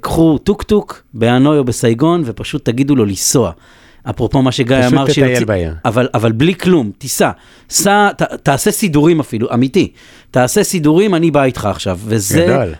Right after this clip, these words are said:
Speaker 1: את-, עש-, עשיתי את זה פעם.
Speaker 2: זה גדול.
Speaker 1: היו לי כמה כאלה פעם.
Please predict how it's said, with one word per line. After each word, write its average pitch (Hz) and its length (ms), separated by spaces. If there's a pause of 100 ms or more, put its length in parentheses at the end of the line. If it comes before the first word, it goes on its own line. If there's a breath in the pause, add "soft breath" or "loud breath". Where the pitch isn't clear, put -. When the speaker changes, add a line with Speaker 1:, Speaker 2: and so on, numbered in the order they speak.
(100)
Speaker 1:
את-, - 160 (340)
עש-, 107 180
עשיתי 110 360
את 85 40
זה 90 100
פעם. 85 200 (160)
Speaker 2:
זה 98 120
גדול. 92 200 (120)
Speaker 1:
היו 143 180
לי 180 100
כמה 170 260
כאלה 113 280
פעם. 110 120